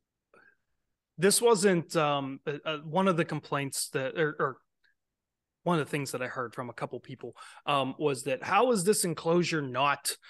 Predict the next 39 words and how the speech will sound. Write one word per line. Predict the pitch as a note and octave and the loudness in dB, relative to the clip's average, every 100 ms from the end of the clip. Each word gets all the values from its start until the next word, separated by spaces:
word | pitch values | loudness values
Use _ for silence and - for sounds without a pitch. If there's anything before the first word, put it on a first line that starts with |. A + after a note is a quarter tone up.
| - - _ | -20 -20 _
like, | B2+ A#2+ - _ _ _ _ D#3+ D3 - | -2 -2 -8 _ _ _ _ -14 -12 -10
how | - F#3+ | 0 2
can | A3 | 4
it | F#3 | 2
not | E3 F3 | 4 0
stand | - F3+ E3 | 0 0 2
up | E3+ - | 0 0
to | E3 | -2
a | |
couple | D3+ F3 E3 | 0 -2 0
inches | E3+ E3+ D3+ | 0 -2 -2
of | C#3+ | 0
snow?" | - D#3+ B2+ G#2 - - - - | 0 0 -2 -6 -12 -20 -20 -6
Um, | C3 C3 C3 A#2+ - _ _ _ G#3 | 0 2 0 -4 -14 _ _ _ -2
you | B3+ | 2
have | C#4+ - | 2 0
a | _ _ - | _ _ -4
couple | G#3+ F3+ | -2 0
different | E3 E3 C#3 | 0 -2 -2
types | E3+ E3 C3+ | 0 0 -2
of | C3+ | -6
enclosures, | B2 D3 D3 B2 G#2 - | -4 -2 -2 -4 -10 -8
right? | C#3 C#3+ | -6 -6
Like, | C3 E3+ | -6 0
you | F3+ | 0
have | E3 | 2
some | - F3+ D#3+ | 2 2 4
that | D3 | 2
are | C#3 | 2
supposed | C3 - D3 - | 0 2 2 2
to | |
last, | C#3 C#3 C#3 - - | 0 0 0 -4 -4
you | D3 | -4
know, | C3 B2+ B2 _ | -2 -4 -6 _
just | D3+ - | -4 -2
a | C#3+ | -4
week | C3 F#3 D3+ | 0 0 0
or | C#3+ | -4
two | D3+ C3+ C3 | -2 -2 -4